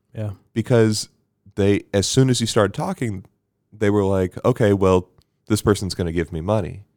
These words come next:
Speaker 2: And then you're like, "No, I don't wanna give money. I just wanna talk." And then they would get mad. Um, or there was sort of like, you know, "I'm not sure if we're really communicating at all right now."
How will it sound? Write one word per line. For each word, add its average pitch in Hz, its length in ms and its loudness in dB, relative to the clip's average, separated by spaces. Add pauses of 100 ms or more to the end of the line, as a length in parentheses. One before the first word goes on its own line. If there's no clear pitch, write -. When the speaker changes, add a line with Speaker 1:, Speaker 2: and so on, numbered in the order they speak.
(640)
Speaker 2:
And 95 180 -4
then 92 140 0
you're 90 80 0
like, 87 140 0
"No, 131 240 6
I 107 80 6
don't 110 120 2
wanna 110 160 2
give 104 180 -2
money. 104 220 -2
I 95 40 0
just 90 160 -8
wanna 90 140 -2
talk." 104 380 0
And 90 120 -6
then 87 100 -2
they 85 100 -4
would 82 120 -6
get 85 120 -6
mad. 80 380 -2 (540)
Um, 87 400 -6 (580)
or 123 500 4 (460)
there 113 120 0
was 104 180 0
sort 135 320 -2
of 127 160 -6
like, 87 600 -6
you 95 120 -8
know, 82 240 -6 (280)
"I'm 104 160 -2
not 117 220 -2
sure 95 600 -2
if - 200 -6
we're 90 140 0
really 90 320 -2
communicating 82 720 -10
at 82 80 -12
all 95 200 -6
right 87 240 -10
now." 104 320 -12